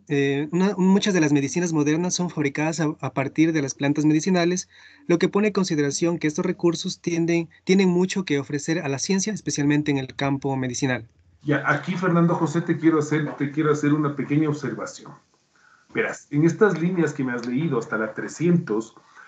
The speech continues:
Speaker 2: em, estás cayendo en lugares comunes. ¿A qué me refiero caer en lugares comunes? <clears throat>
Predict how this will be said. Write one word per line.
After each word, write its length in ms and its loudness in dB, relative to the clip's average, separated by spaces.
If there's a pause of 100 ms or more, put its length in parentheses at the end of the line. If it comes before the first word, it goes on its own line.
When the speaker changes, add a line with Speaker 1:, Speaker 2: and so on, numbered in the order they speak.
(360)
Speaker 2:
em, 360 0 (960)
estás 400 0
cayendo 420 4
en 100 0
lugares 460 4
comunes. 720 -8 (640)
¿A 140 -8
qué 100 0
me 120 4
refiero 420 2
caer 240 -2
en 140 0
lugares 360 0
comunes? 520 -2 (600)
<clears throat> 920 2